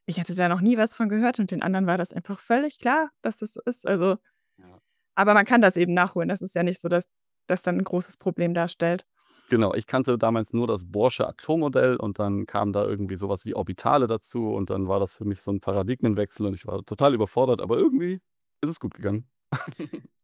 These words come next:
Speaker 1: Es ist sogar sehr gut gegangen, weil du hast dich jetzt auch entschieden, noch eine Doktorarbeit zu schreiben, beziehungsweise mittlerweile bist du ja fertig.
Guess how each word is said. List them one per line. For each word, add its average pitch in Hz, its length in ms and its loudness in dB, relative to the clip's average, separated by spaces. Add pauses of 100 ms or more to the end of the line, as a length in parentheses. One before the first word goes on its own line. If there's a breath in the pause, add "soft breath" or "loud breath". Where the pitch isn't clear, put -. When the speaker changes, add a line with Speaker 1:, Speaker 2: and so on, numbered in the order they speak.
(140)
Speaker 1:
Es 214 160 2
ist - 160 0
sogar 196 280 2
sehr 202 180 2
gut 277 180 2
gegangen, 214 360 2
weil 202 140 4
du 202 120 -2
hast - 200 0
dich - 100 -14
jetzt - 160 -4
auch 202 120 2
entschieden, 208 340 -4
noch 196 120 -2
eine 196 120 -4
Doktorarbeit 226 560 0
zu 240 80 -8
schreiben, 220 240 2
beziehungsweise 180 540 -4
mittlerweile 180 400 0
bist 190 200 -10
du 185 60 -2
ja 180 80 0
fertig. 190 540 -2